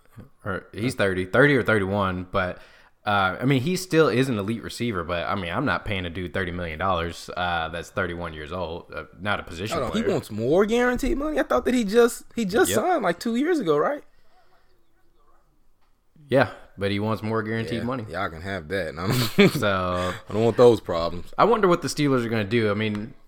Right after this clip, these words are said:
Speaker 1: is this where they, do they blow it up? You know, uh, you know, 'cause Ben's on his last leg. You've got some, I mean,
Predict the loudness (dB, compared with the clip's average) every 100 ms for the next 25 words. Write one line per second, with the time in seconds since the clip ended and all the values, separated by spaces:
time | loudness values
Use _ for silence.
0 | -20 -6 -2 -2 0 2 6 6 4 -2
1 | -6 -4 2 2 4 6 8 6 4 0
2 | -8 -20 -20 -20 -14 -6 -2 0 0 -2
3 | -6 -12 -10 -4 0 2 0 2 4 6
4 | 6 6 6 2 4 4 2 2 2 4
5 | 2 0 -12 -20 -8 -4 4 4 4 -2
6 | -12 -18 -18 -12 -6 -4 -4 -10 -10 -6
7 | -4 -6